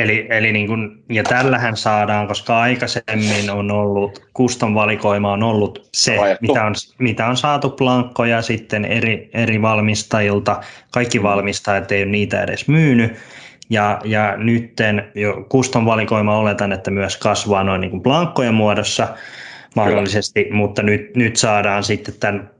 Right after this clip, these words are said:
Speaker 1: pohjastämppäyksen ansiosta saadaan niin kuin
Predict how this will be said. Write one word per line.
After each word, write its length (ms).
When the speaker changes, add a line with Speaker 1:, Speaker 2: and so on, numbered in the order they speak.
Speaker 1:
pohjastämppäyksen 1300
ansiosta 560
saadaan 420
niin 200
kuin 220